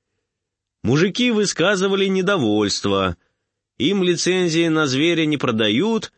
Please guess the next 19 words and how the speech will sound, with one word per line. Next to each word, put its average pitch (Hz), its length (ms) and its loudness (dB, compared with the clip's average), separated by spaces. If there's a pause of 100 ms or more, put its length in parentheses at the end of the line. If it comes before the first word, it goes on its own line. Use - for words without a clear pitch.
(340)
а 95 160 0
иностранцы, 156 840 0
знай 160 380 -2
себе, 185 280 -2
стреляют 170 760 0
и 107 80 -2
медведя, 170 960 0
и 104 100 -2
лося, 165 720 -2
и 98 100 -4
кабана, 104 640 -2 (540)
и 214 220 -2
вообще 185 680 0
всё, 214 600 0
что 135 300 -2
под 110 240 0
руку 156 380 0
попадётся. 85 760 -2 (1000)
Впрочем, 196 840 0